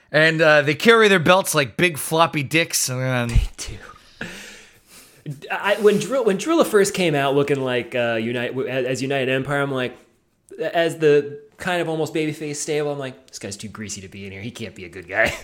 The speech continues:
Speaker 1: No.
Speaker 2: <laughs> And him, him in Bullet Club is perfect.
Speaker 1: Yeah.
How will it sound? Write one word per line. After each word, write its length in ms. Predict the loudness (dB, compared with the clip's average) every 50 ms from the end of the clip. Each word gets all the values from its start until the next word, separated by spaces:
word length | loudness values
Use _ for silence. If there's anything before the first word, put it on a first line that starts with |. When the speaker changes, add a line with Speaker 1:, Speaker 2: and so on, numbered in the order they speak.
| -18 _ _
Speaker 1:
No. 180 | -6 -2 -2 -2
Speaker 2:
<laughs> 460 | -2 -2 -6 -8 -10 -12 -14 -12 -12
And 100 | -8 0
him, 300 | 4 4 4 4 2 -4
him 340 | -12 -12 -2 2 2 4 4
in 140 | 2 0 -2
Bullet 260 | -4 -4 -6 -6 -6
Club 320 | -6 -4 -4 -2 -2 -4 -6
is 220 | -10 -12 -14 -14
perfect. 840 | -14 -14 -12 -10 -8 -8 -8 -8 -8 -12 -14 -16 -14 -14 -16 -16 -16 -16 -12
Speaker 1:
Yeah. 420 | -10 -8 -6 -6 -6 -6 -8 -10